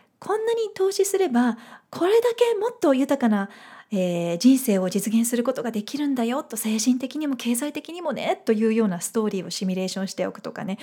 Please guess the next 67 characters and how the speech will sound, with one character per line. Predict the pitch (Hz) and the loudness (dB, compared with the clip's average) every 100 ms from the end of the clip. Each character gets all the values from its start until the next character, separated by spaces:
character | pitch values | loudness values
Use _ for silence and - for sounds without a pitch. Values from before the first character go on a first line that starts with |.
| - | -12
そ | - 277 | 0 2
う | |
い | 269 | 2
う | - | 2
エ | 285 | 4
ビ | 392 453 | 6 8
デ | 285 | 6
ン | 196 | 4
ス | - | 0
が | 190 170 - | 0 0 -2
必 | - - | -10 -4
要 | 180 170 | -2 0
で | 185 | -2
す。 | 214 - - - - - - | -4 -12 -20 -18 -20 -10 2
Number | 254 453 | 6 6
five, | 453 262 233 180 - - | 6 4 4 2 -6 -4
what | 226 392 302 | 2 2 2
might | 302 302 - | -2 -2 -4
the | 202 - | -6 -2
other | 339 480 508 | 2 4 4
side | 254 226 226 226 | 2 2 0 -4
try | - 196 180 - | -6 -4 -4 -6
to | 262 247 | -8 -2
argue? | 269 320 233 170 - _ - - - _ - | 0 0 -2 -4 -6 _ -20 -20 -20 _ -4
じ | 392 | -2
ゃ | |
あ、 | 349 240 - - - - _ | -2 -4 -14 -20 -20 -20 _
相 | - 427 494 494 | -2 -2 -2 6
手 | 508 | 8
軸 | 440 415 | 8 4
は | 254 208 | 2 2
ど | 233 285 427 | 2 2 4
う | 453 | 4
い | 294 208 247 202 | 4 4 4 2
う、 | - | 0
相 | 302 381 | -4 -2
手 | 415 | -4
の | 392 | -4
方 | 381 392 330 | -4 0 0
は | 196 | 2
ど | 254 | 2
う | 415 508 349 | 4 4 4
い | |
う | 240 | 0
こ | 233 233 | -2 -2
と | 208 | -2
を | |
感 | 196 214 196 | 0 -2 -2
じ | 196 | -4
て、 | 185 | -4
ど | 233 370 | 0 0
う | 523 | 4
い | 349 | 2
う | |
結 | - 240 240 | 2 -6 0
果 | |
を | 220 | 0
求 | 208 277 | 2 2
め | 254 | 0
て | 202 | 0
く | - | -2
る | 220 | -2
か | - | -2
な | 214 233 | 0 0
と | 233 | -2
い | 180 | -4
う | 170 | -4